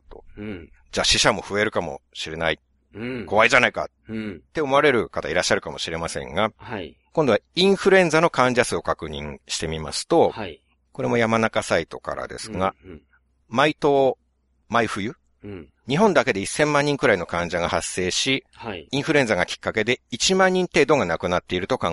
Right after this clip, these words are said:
Speaker 1: えられています。
Speaker 2: うん、うん、うん、うん、うん。
Speaker 1: だからインフルエンザは冬だけで一千万人が感染して、
Speaker 2: うん。
Speaker 1: 一万人が亡くなってるんです。
Speaker 2: うーん。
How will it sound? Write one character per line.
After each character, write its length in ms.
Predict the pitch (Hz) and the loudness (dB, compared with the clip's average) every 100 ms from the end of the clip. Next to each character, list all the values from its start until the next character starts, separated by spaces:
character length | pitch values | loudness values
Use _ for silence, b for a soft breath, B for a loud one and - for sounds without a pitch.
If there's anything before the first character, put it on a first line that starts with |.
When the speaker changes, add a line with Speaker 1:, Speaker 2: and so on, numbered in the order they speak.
| 80 | -2
Speaker 1:
え 40 | |
ら 100 | 78 | -2
れ 60 | 71 | -4
て 100 | 65 | -10
い 20 | |
ま 140 | 64 | -16
す。 140 | - 113 | -16 -12
Speaker 2:
う 40 | |
ん、 20 | |
う 40 | 113 | -12
ん、 20 | |
う 20 | |
ん、 40 | 101 | -12
う 60 | |
ん、 20 | |
う 40 | 92 | -16
ん。 380 | 92 85 - 71 - _ - _ _ _ - | -16 -20 -20 -20 -20 _ -20 _ _ _ -8
Speaker 1:
だ 80 | 113 | -2
か 60 | |
ら 80 | 104 | -2
イ 140 | - 180 | 0 -2
ン 80 | |
フ 160 | 220 214 | -2 2
ル 80 | 214 | 4
エ 60 | |
ン 60 | 202 | 4
ザ 140 | 123 | 4
は 80 | 92 | 2
冬 360 | - - 214 269 | 0 -2 0 4
だ 140 | 180 | 4
け 120 | 170 | 4
で 80 | 170 | 0
一 120 | 214 | -2
千 360 | - - 214 214 | -4 0 0 2
万 160 | 214 175 | 2 2
人 160 | 95 | 0
が 100 | 80 | -2
感 260 | - - 87 | -2 -2 -2
染 220 | 98 90 | -2 -4
し 100 | - | -4
て、 280 | - 104 85 | 0 0 0
Speaker 2:
う 40 | |
ん。 20 | - | -2
Speaker 1:
一 180 | - | 0
万 220 | 196 196 185 | 4 4 4
人 140 | 180 | 4
が 80 | 156 | 4
亡 120 | 135 | 4
く 40 | 135 | 2
な 60 | |
っ 40 | 131 | 0
て 100 | 101 | -4
る 80 | |
ん 40 | 76 | -6
で 80 | 62 | -12
す。 100 | 67 | -12
Speaker 2:
う 40 | |
ー 80 | 65 | -12
ん。 1080 | 101 104 104 104 101 101 98 95 90 87 - | -10 -8 -8 -8 -8 -8 -10 -12 -14 -18 -20